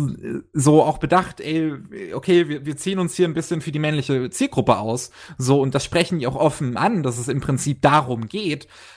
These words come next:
Und es gibt halt eine Figur, die das nicht möchte, die sich halt nicht mit so viel Haut zeigen möchte. Und, ähm,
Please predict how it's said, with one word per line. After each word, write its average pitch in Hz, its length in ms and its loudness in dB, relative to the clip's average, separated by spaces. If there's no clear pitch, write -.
Und 143 340 0
es - 140 -6
gibt - 220 -4
halt 175 180 4
eine 175 320 -2
Figur, 147 720 0
die 143 140 0
das - 240 2
nicht 135 180 -4
möchte, - 500 -2
die 127 100 -6
sich 147 300 -2
halt 156 320 2
nicht 156 400 -4
mit 139 120 -4
so 143 120 0
viel 131 180 -2
Haut 247 420 2
zeigen 107 380 -6
möchte. - 500 -6
Und, 143 680 2
ähm, 143 440 2